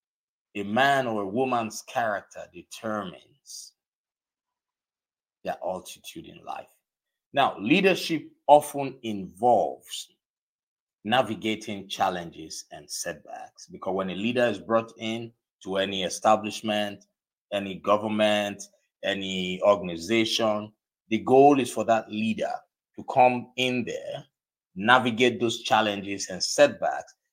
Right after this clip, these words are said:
and take them from where they are to where they want to be. Now, how does coaching, how does coaching, you as a coach now, how does coaching contribute to resilience and character development,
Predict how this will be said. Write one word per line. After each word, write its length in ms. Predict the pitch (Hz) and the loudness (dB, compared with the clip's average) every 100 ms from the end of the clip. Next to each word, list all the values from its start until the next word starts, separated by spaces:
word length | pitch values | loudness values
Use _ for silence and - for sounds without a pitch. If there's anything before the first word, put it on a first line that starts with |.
| - | -8
and 160 | 98 - | -8 -6
take 260 | - 165 139 | 0 0 2
them 200 | 123 117 | 2 2
from 220 | - 95 | -2 -2
where 160 | 98 117 | 2 2
they 180 | 107 107 | 4 6
are 320 | 135 104 - - _ _ _ | 6 6 2 -8 _ _ _
to 100 | - 85 85 | -8 -8 2
where 180 | 120 | 4
they 80 | 117 | 6
want 180 | 120 123 | 4 2
to 60 | 120 | 0
be. 380 | 135 196 107 _ _ _ _ | 0 0 -2 _ _ _ _
Now, 120 | 147 | 0
how 340 | 110 131 208 233 | 2 4 4 4
does 340 | 190 165 - - | 4 2 0 2
coaching, 640 | 180 180 180 - 92 - _ _ _ _ _ _ _ _ _ _ _ _ _ | 6 6 6 -6 -12 -18 _ _ _ _ _ _ _ _ _ _ _ _ _
how 240 | - 170 196 | 4 4 4
does 300 | 170 151 - | 0 -2 -4
coaching, 520 | - 190 180 180 101 | 2 6 6 4 -8
you 280 | 92 151 180 | -4 4 6
as 140 | 139 127 | 6 2
a 60 | |
coach 380 | 110 - 110 - | -4 -4 -2 -4
now, 220 | 92 69 - - _ _ _ _ | -8 -12 -14 -20 _ _ _ _
how 160 | 147 | 4
does 240 | 190 175 - | 4 2 0
coaching 460 | - 170 165 160 151 - | 2 0 0 -4 -8 -4
contribute 800 | - 208 208 170 120 156 - - - _ _ _ _ _ _ _ - | 0 0 0 -6 0 0 0 -8 -20 _ _ _ _ _ _ _ -2
to 120 | 123 | 0
resilience 920 | 101 107 - - 151 131 123 113 - 110 | 2 2 2 0 0 2 0 -2 -6 -8
and 180 | 92 - | -10 -4
character 440 | 107 98 - 98 | 0 0 -2 -6
development, 560 | 87 80 85 80 - | -6 -10 -10 -10 -16